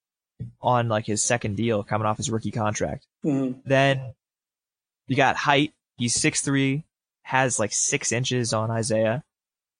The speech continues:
Speaker 1: He's not the best defender, but it's more just by his own, it's that he just hasn't played it. So in Stevens' system, a lot of times you see guys improve on defense, get better at defense.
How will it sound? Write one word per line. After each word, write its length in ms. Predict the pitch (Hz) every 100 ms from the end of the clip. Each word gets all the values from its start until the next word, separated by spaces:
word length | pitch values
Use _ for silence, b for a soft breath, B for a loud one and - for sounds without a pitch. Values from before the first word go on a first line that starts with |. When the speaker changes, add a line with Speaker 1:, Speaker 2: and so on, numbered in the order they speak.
| _ _ _ _ _ -
Speaker 1:
He's 180 | 156 170
not 200 | 220 226
the 80 |
best 280 | 135 147 -
defender, 560 | - - 175 196 135 127
but 120 | 127
it's 160 | 127 139
more 300 | 147 165 156
just 300 | 135 123 -
by 240 | 123 123
his 240 | 120 120
own, 420 | 123 120 120 113 117 _ _ _ _ _ _ _ _ _ _
it's 400 | 71 82 123 127
that 140 | 147 135
he 120 | 131
just 120 | 123
hasn't 300 | 139 127 -
played 240 | 139 -
it. 80 | 107
So 180 | - 123
in 100 | 127
Stevens' 420 | - 170 143 123
system, 340 | - 135 135 120
a 40 |
lot 140 | 117
of 80 | 117
times 240 | - 113 113
you 60 |
see 180 | - 117
guys 240 | 117 117
improve 400 | 117 113 127 127
on 160 | 117 110
defense, 380 | 117 113 110 107
get 180 | 110 -
better 260 | 120 120
at 80 | 104
defense. 520 | 107 107 107 104 -